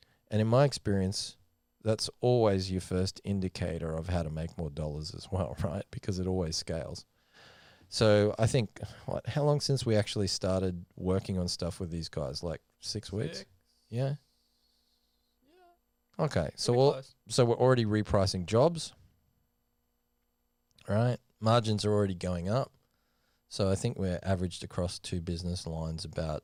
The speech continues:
Speaker 1: four percent margin. Um, and we've already repriced all the jobs. I've, you know, we're helping them to basically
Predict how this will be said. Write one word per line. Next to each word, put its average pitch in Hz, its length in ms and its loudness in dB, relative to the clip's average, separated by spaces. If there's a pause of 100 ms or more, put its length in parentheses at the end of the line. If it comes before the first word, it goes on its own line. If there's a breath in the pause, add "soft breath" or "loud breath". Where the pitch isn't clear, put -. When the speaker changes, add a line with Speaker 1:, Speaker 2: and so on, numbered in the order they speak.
Speaker 1:
four - 320 -8
percent - 420 -10
margin. 82 580 -8 (680)
Um, 85 440 -2 (500)
and 92 240 0
we've 90 140 0
already 87 180 0
repriced 78 500 -6
all - 160 -6
the - 60 -16
jobs. 76 640 -6 (400)
I've, 85 160 -6 (360)
you 85 140 -8
know, 80 100 -6
we're 85 160 0
helping 95 300 0
them 85 220 -2
to 82 440 -6 (200)
basically 85 580 -2